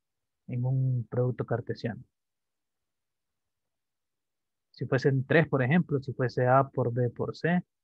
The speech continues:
entonces la forma correcta de declarar un elemento fijo pero arbitrario ahí sería un X, Y, Z que pertenece aquí. Pero al menos dentro de la clase creo que no vamos a tratar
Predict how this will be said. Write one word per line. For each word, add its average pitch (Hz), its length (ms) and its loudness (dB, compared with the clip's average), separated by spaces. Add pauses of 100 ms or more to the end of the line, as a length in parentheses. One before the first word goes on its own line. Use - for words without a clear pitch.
(280)
entonces 131 300 0
la 120 140 2
forma 135 340 2
correcta 135 460 2
de 127 60 2
declarar 123 380 0
un 131 140 2
elemento 131 480 2
fijo 135 260 0
pero 127 160 2
arbitrario 127 540 2
ahí 147 160 4
sería 143 440 0 (680)
un 127 160 -2
X, 127 280 -4
Y, 135 120 2
Z 156 460 2
que 143 100 0
pertenece 117 560 -6
aquí. - 220 -14 (1600)
Pero 156 460 6
al 127 140 0
menos 143 280 0
dentro 131 320 -2
de 123 60 0
la 123 80 0
clase 139 280 0
creo 139 200 0
que 135 100 -4
no 127 100 0
vamos 127 280 -2
a 113 40 -8
tratar 127 440 0